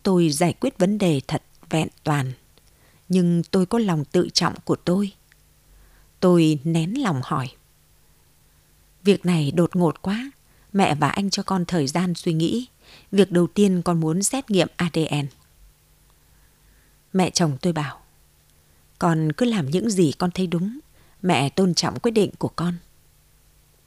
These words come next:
Thế là niềm vui mang thai định khoe, đành bỏ dở. Đêm ấy, tôi trăn trở với bao ý nghĩ, tiêu cực,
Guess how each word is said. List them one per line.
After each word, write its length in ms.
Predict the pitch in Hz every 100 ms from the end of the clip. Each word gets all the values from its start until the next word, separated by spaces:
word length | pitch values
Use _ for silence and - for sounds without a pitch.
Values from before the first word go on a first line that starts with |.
| _ _ _ _ _ _ _ _ _ _ _
Thế 120 | 269
là 180 | 247 175
niềm 260 | 151 175 139
vui 240 | 196 214
mang 320 | 196 202 202
thai 320 | - 196 185 175
định 240 | 165 -
khoe, 380 | - 175 180 165 - _ _
đành 300 | - 175 147
bỏ 180 | 143 139
dở. 260 | 139 165 139 - - _ _ _ _ _ _ _ - _ - - - - - -
Đêm 280 | 196 220 214
ấy, 380 | 165 160 175 262 - - -
tôi 340 | 190 180 170 -
trăn 220 | 185 165
trở 280 | - 175 120
với 140 | 202
bao 200 | 196 196
ý 180 | 190 208
nghĩ, 360 | 208 214 277 302 _ _ -
tiêu 180 | 233 226
cực, 280 | - 160